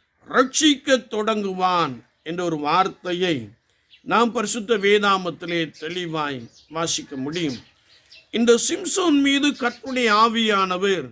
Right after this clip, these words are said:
இறங்கிக் கொண்டே இருந்தார் என்பதை குறித்து வேதம் நமக்கு தெளிவாய் கற்றுக் கொடுக்கிறது. இந்த சிம்சோன் மீது கர்த்தருடைய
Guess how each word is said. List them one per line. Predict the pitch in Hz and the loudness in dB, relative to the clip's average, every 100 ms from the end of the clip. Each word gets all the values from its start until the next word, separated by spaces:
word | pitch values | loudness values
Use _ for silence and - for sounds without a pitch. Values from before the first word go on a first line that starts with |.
| - - _ - _ _ | -18 -20 _ -20 _ _
இறங்கிக் | 160 240 262 254 220 | -6 -2 0 -2 -4
கொண்டே | 226 214 220 214 | -4 2 2 4
இருந்தார் | 196 190 185 170 165 139 - - - | 2 0 0 2 4 2 -4 -16 -12
என்பதை | 175 175 165 156 | -6 -4 -2 -2
குறித்து | - 143 139 - 220 190 | -4 -6 -8 -6 -4 0
வேதம் | 208 233 220 208 | 4 4 2 -2
நமக்கு | 185 180 160 156 | -4 -4 -6 -8
தெளிவாய் | 165 185 185 165 147 143 - | -10 -8 -6 -4 -4 -6 -10
கற்றுக் | 170 208 165 | -8 -6 -4
கொடுக்கிறது. | 156 135 143 127 123 _ _ _ - _ _ _ - | -4 -4 -6 -8 -12 _ _ _ -20 _ _ _ -10
இந்த | 196 | -4
சிம்சோன் | - 330 320 - 320 285 | 0 0 2 2 4 4
மீது | 285 269 | 4 2
கர்த்தருடைய | - 233 - 269 262 | 0 -2 -2 0 2